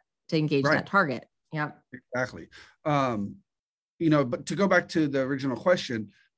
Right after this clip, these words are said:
Speaker 2: I don't know if this is still true, but when I first met Allison Zane, who's just a phenomenal shooter, um, her dad told me that she dry fired for at least a half hour every night.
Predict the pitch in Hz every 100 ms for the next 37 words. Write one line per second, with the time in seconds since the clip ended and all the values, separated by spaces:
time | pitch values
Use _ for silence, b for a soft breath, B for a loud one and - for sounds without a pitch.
0 | _ - 127 143 175 160 156 147 - -
1 | 135 104 - 175 139 123 139 131 143 -
2 | 135 123 135 131 123 120 127 120 - 110
3 | 113 147 160 131 117 117 120 - 104 110
4 | 117 123 117 104 95 - 226 156 110 104
5 | 101 b b b b - 131 127 113 101
6 | 98 - _ _ - - 185 160 147 135
7 | - 135 127 120 107 - 156 127 131 123
8 | 131 123 120 95 117 98 139 139 117 123
9 | 104 117 113 95 104 98 98 80